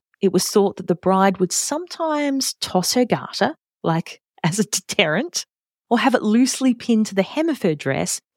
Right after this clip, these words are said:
to ward off her enthusiastic guests. The bridal garter was also seen as proof of the consummation of marriage, with the groom presenting the garter to family and friends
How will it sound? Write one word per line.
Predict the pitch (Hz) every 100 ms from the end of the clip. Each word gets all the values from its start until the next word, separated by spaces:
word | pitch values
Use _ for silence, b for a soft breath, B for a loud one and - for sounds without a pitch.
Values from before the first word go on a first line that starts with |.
| _
to | -
ward | 196 208 220 220
off | 208 135 - - - _
her | - 196
enthusiastic | 180 - 190 160 151 135 - -
guests. | - 120 - - - - _ _ _ _ _ -
The | 196
bridal | 196 220 233
garter | 208 202 196
was | 180 -
also | 214 - 240
seen | - 214 190
as | 180
proof | - - 233 254 -
of | 202
the | 180
consummation | - 208 202 185 175 190 - 180
of | -
marriage, | 233 262 - - - - _ _
with | 196
the | 185
groom | 175 202 214
presenting | 202 196 165 190 277 - 302 226
the |
garter | - - - 151 - 302 _ _
to | - 226
family | - 214 226 214 196
and | 214
friends | - 160 151 247 -